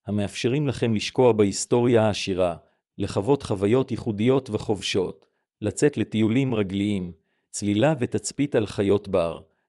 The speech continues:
להכיר את התרבות של הבדואים. בקיצור, דרום הארץ הוא יעד בילוי מושלם לכל המשפחה, המציע מגוון רחב של אפשרויות בילוי בטבע,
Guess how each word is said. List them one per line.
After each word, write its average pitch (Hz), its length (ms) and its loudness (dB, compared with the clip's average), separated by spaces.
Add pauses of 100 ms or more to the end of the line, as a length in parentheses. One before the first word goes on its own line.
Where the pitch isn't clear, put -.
(140)
להכיר 147 420 0
את 131 80 0
התרבות 113 420 0
של 107 160 0
הבדואים. 95 640 -2 (340)
בקיצור, 127 520 -2
דרום 123 300 0
הארץ 107 440 0
הוא 107 140 -2
יעד 113 300 2
בילוי 104 340 0
מושלם 139 500 -2
לכל 131 300 0
המשפחה, 104 600 -4 (460)
המציע 101 440 0
מגוון 120 440 -2
רחב 120 340 0
של 107 200 -2
אפשרויות 107 580 0
בילוי 107 340 0
בטבע, 90 580 -4